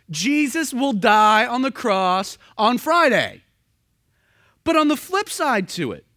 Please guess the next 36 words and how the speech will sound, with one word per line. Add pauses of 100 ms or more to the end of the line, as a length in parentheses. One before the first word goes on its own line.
(320)
on
the
other
side
of
this
coin, (720)
though
God's
plan
included
and
necessitated
human
involvement, (240)
we're
gonna
see
this
over
and
over
and
over
again, (440)
that
in
no
way,
shape,
or
form (160)
were
the
human
players